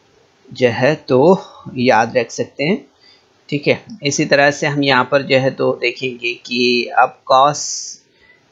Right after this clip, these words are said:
theta की वैल्यू हमें यहाँ पर जो है तो मिल गई। अब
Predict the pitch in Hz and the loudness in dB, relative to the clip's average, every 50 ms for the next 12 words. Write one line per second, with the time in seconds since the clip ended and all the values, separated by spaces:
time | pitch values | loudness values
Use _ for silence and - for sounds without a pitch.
0 | _ - - 143 139 - 147 147 143 143 - 143 139 131 131 123 120 120 127 131 | _ -4 -2 -2 0 2 0 0 0 -2 -4 -4 0 2 2 2 2 0 -2 -6
1 | 139 143 139 - - - 120 123 131 131 131 131 127 120 117 117 - 127 127 127 | -6 -6 -6 -8 -10 -10 -10 -8 -6 -6 -4 -2 0 0 0 2 2 2 2 2
2 | 127 127 - - - - - 120 120 120 117 123 117 120 123 123 - 117 113 113 | 0 -4 -4 -8 -10 -8 -2 -2 -2 0 0 0 2 2 0 0 -2 -2 0 2
3 | 117 117 113 113 - - _ _ _ _ _ _ _ _ _ _ _ _ - - | 2 2 2 0 -4 -8 _ _ _ _ _ _ _ _ _ _ _ _ -20 -20
4 | _ _ _ _ _ _ _ _ _ _ _ _ _ _ _ _ _ _ _ _ | _ _ _ _ _ _ _ _ _ _ _ _ _ _ _ _ _ _ _ _
5 | _ _ _ _ _ _ _ _ _ _ _ _ - - - - - - - - | _ _ _ _ _ _ _ _ _ _ _ _ -16 -14 -14 -14 -14 -16 -18 -20
6 | - - - - - - 226 202 - - _ _ _ _ _ _ _ - 131 139 | -20 -20 -20 -20 -20 -20 -20 -20 -20 -20 _ _ _ _ _ _ _ -4 -2 -2
7 | 135 131 127 127 127 135 139 143 139 139 - | 0 0 2 2 2 2 2 0 -2 -2 -4